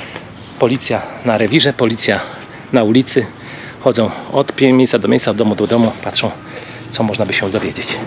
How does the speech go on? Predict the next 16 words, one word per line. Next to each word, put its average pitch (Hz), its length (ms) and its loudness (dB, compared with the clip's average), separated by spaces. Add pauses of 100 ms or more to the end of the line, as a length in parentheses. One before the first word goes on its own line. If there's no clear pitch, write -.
(720)
No, 147 200 4 (240)
to 156 100 -6
tak, - 200 -6 (280)
to 143 80 0
tyle. 98 200 -8 (140)
Dobra, 170 220 2 (140)
ja 120 120 2
wracam 120 340 0 (100)
do 117 60 -4
roboty, 123 260 2
bo 101 120 -4 (1120)
zgłodniałem 131 540 4
już, 147 260 4 (120)
a 120 160 -4
chciałbym 120 380 0
skończyć, - 440 0